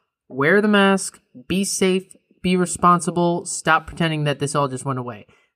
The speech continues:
That said, I don't have to be in the stands. And if the players are gonna put themselves at risk, well, if they could come up with a safe way to do it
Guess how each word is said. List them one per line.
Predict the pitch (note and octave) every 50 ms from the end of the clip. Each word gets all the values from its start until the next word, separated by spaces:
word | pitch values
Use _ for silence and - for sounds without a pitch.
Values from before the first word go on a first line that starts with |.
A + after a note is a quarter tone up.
| _ _
That | C3 C3 F3+ A3 B3+ B3+
said, | - - - G#3 G#3+ A#3 B3+ D4 D4 C#4+ C4 - _ _ _ _ _ -
I | F#3 A#3 C#4
don't | D#4 D4+
have | C4+ A#3+ C4 B3+ -
to | -
be | F#3 G3 A3+ G#3+
in | G3+ F#3
the | E3+
stands. | - - - F3+ F3+ D#3+ B2+ G#2 - - - - _ _ _ _ -
And | E3 F3 F3+ F3+ F3 F3 F3 -
if | F#3 F#3 F#3 -
the | F#3
players | - - - B3+ C4+ C#4+ C#4+ C#4 C4+ B3+ -
are | - - G#3
gonna | G#3 G#3+ G#3+
put | G3+ - A3 G#3
themselves | - G#3+ G3+ - G#3+ G#3 F#3+ G3+
at | G3
risk, | - F3 F#3 F3+ - - - -
well, | C#3+ C3 A#2+ E3+ E3 D#3+ D#3 D#3 D#3 - _ - - - - _ _ _ _ _ _ _ _
if | - F3 E3 -
they | - G#3+ A3 A3+
could | - B3 A3
come | - G3+ A3+ G#3+ F#3+
up | F3+ F3+ F3+ F3
with | E3+ E3+ D#3+
a | D#3+ D3+
safe | C#3+ - - E3 D#3 D#3 D#3 D3+
way | D#3+ D3+ D3+
to | D3 C#3+
do | C3+ C#3 C3+ C3
it | B2+ B2 B2 A#2 -